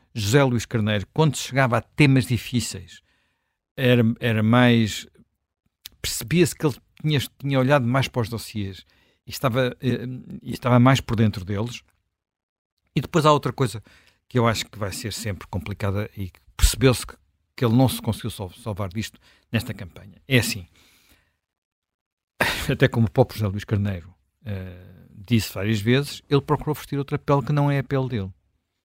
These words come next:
Quer dizer, Pedro Nuno Santos tem um, tem um percurso.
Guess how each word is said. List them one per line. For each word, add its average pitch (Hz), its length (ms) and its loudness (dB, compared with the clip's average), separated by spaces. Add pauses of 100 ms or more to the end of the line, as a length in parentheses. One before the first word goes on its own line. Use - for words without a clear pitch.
Quer 120 80 -4
dizer, 90 240 -8 (540)
Pedro 165 200 4
Nuno 123 160 4
Santos 123 440 -2 (360)
tem 139 140 4
um, 139 180 2 (260)
tem 131 140 2
um 123 40 2
percurso. - 480 -4